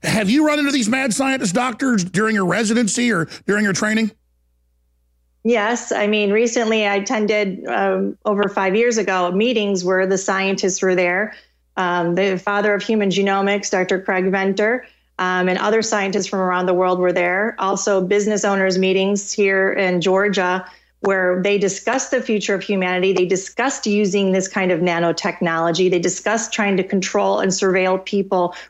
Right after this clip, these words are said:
Speaker 2: with their smart devices, with the substance already embedded inside of them. Uh, these are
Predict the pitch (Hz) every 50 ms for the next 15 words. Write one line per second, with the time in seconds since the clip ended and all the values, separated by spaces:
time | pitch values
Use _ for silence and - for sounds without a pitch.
0 | - - 202 196 196 196 185 175 - 208 202 196 196 190 208 180 185 175 175 175
1 | 170 - 196 190 190 190 185 190 175 185 185 185 - 190 185 - - 185 185 175
2 | - - 185 185 170 - - - 202 185 175 175 170 170 170 170 170 160 170 170
3 | 165 170 165 165 165 156 - 165 156 160 170 170 175 180 185 202 196 - - -
4 | - - - - - - 240 247 - - - - 247 277 311 302 320 277 254 233
5 | 220 175 -